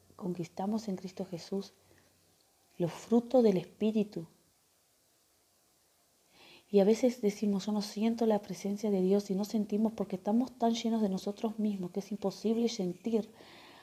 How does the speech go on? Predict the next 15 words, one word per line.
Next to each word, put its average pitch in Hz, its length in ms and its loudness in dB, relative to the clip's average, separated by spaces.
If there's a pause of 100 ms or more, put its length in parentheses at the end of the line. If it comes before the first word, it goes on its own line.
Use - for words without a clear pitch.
(160)
al 190 220 4
Dios 208 320 4
Todopoderoso 190 800 0
cuando 175 260 0
lo 170 120 2
único 240 360 2
que 196 100 -2
pensamos, 180 760 2
masticamos 190 680 -2
y 165 60 -10
comemos 196 560 -4
es 196 100 0
de 196 80 4
nosotros 180 480 -4
mismos 196 480 -4